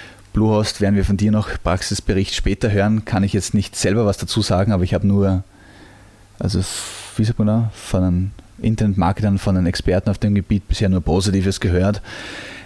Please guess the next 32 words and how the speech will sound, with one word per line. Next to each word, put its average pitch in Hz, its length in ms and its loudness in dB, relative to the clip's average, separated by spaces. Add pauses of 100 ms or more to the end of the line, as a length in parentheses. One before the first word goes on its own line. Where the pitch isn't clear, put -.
Was 92 300 0
ich 120 100 0
dazu 135 300 0
sage 107 360 2
ist, 113 300 0 (1200)
letztendlich 110 720 0
muss 113 180 0
man 117 100 2
dann 107 140 2
sowieso, 101 520 2 (120)
wenn 101 120 2
man 101 120 2
mal 95 260 0
wirklich 117 380 -2
viel 120 440 0 (200)
Traffic - 420 -2
hat, 76 160 -2
aber 92 160 2
da 95 100 2
rede 92 180 2
ich 98 100 -2
dann 95 120 2
wirklich 95 260 0
schon 92 180 0
von 82 340 -2
einigen 90 340 2
tausend 87 380 0
Besuchern 98 380 0
am 87 120 0
Tag 85 240 0
und 85 100 0
so, 90 180 0